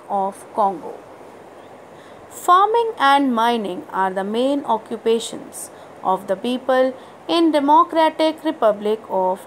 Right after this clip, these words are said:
Congo. Now, what are the main crops grown here? People grow maize, banana, vegetables, groundnuts and cassava. Cassava is a root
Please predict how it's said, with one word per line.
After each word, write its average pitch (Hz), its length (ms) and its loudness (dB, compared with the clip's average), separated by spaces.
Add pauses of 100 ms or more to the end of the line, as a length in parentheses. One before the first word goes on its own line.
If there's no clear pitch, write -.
Congo. 170 400 -4 (1080)
Now, 185 120 -2
what 196 280 0
are 262 120 4
the 277 100 2
main 247 320 0
crops 269 340 0
grown 277 320 0
here? 294 300 2 (720)
People 214 420 -2
grow 196 320 0
maize, 220 640 -2 (340)
banana, 247 720 2 (380)
vegetables, 269 920 0 (260)
groundnuts 269 760 0
and 208 340 -2 (100)
cassava. 185 500 -6 (1300)
Cassava 381 640 2
is 277 200 -2
a 262 100 4
root 311 440 0